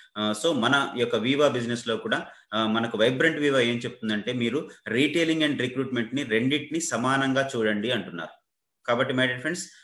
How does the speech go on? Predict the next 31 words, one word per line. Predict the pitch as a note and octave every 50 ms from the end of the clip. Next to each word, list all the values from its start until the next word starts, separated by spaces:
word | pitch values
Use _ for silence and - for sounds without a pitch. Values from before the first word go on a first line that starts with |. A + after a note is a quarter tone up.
| _ _ G#2+
ఆ, | A2 A2+
నేను | A2 A2+ C3 D3+ D#3 D#3+
ఈ | D3 C#3+
రోజు | C3+ C#3+ C#3+ C#3 -
టాపిక్ | C3+ B2 A#2+ C3 B2+ C3
వచ్చేసి | B2 A#2+ - B2 A#2+ B2+ A#2+
రిటైలింగ్ | A#2 B2+ B2+ B2+ C3 B2+ B2 A#2+
గురించి | A#2+ A#2+ A2+ -
చెప్పబోతున్నాను. | A#2 A2 A2+ G#2+ G#2+ A2+ A2 - A2+ A#2 A#2 B2 C3 - -
ఎందుకంటే | A2+ A#2 C3+ C3 C3+ B2 A#2 A#2+ C#3
మనకు, | B2+ A2 A#2 A#2+ B2+ B2 - A#2 A2+ A2+ - - - _ -
ఆ, | A2
గత | G#2+ G2+ F#2 A2 A2 -
వారానికి | C#3+ C#3+ C#3+ C#3 C#3 C#3 C#3 - -
ఇప్పటికి | C3+ - - A2 A2+ B2+
దాదాపు | A2+ A2+ A2+ A2+ A#2 A2+ - A#2
మనకు, | A2+ A2 A2+ A2+ A2+ - A2 G#2 G#2 G2+ G2 - - - _ _ G2
ఆ, | G2 G2+ G2+ G2+ G2 G2+ G2+ G2+ G2+ G2 G2 G2 F#2+ F#2+ G2 F2+ - - _ _ D2 E2 F#2 - - - _ _ _ A2+
మన | A2+ G#2+
అభిరెడ్డి | G#2 G#2+ G#2+ C3 C#3+ C#3 C3+
శ్రీనివాస్ | C#3 - C3+ C3 B2+ C3+
రెడ్డి | B2+ A#2+ B2
గారి | B2+ A#2+ A#2+ A#2+
నుంచి | A#2+ A#2 A2 - A2 G2+ G#2 - - _ -
ఒక | A2 A2 A2+
హండ్రెడ్ | - - A2 B2 C#3 C#3+ C#3
above | C3+ C3 C#3 C3+
డిస్ట్రిబ్యూటర్స్ | B2+ B2 - - B2 B2+ B2+ B2+ B2+ B2+
వచ్చారు | A#2+ - C3 B2 B2
పోయిన | B2 B2 B2 A#2+ B2
వారం. | B2+ B2+ B2+ C#3